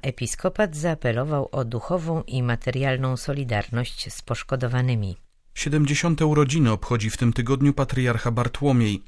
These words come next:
Speaker 2: Z Watykanu życzenia urodzinowe przesłał mu przewodniczący papieskiej Rady do spraw popierania jedności chrześcijan.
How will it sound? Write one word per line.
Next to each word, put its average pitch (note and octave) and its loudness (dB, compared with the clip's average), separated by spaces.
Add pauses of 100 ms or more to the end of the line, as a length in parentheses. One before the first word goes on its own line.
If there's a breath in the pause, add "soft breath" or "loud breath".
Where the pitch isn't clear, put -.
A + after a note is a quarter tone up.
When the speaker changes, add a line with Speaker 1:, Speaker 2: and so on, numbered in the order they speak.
(160)
Speaker 2:
Z A2 0
Watykanu A#2 0
życzenia B2 2
urodzinowe A2+ 2
przesłał C#3+ 0
mu C#3+ 6
przewodniczący B2 0
papieskiej A#2 -2
Rady A#2+ 0
do A2 -2
spraw A#2 -2
popierania A#2 0
jedności A2+ 0
chrześcijan. A2+ 0